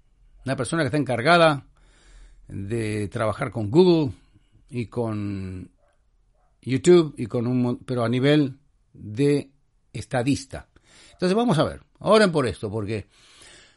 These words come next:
necesitamos vender los dibujos animados. Necesitamos que la gente no los copie, sino que los compre. Porque si, si los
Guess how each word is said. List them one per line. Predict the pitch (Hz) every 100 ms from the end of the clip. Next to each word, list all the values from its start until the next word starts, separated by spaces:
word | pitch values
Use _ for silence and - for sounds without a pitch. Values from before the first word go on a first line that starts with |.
| _ _
necesitamos | 107 135 127 139 185 190 - - - _ - -
vender | 123 160 165 196 214
los | 202 143
dibujos | 151 143 143
animados. | 139 147 143 90 87 -
Necesitamos | - 127 147 185 196 180 -
que | -
la | 147
gente | 170 170 175 160 - _ -
no | 127 170 214
los | -
copie, | - 214 156
sino | 113 127 120
que |
los | 120 -
compre. | 170 139 92 85 - - _ -
Porque | 135 127 -
si, | - 131 123 120 113 110 - _ _ _
si | 113 - 139
los | 135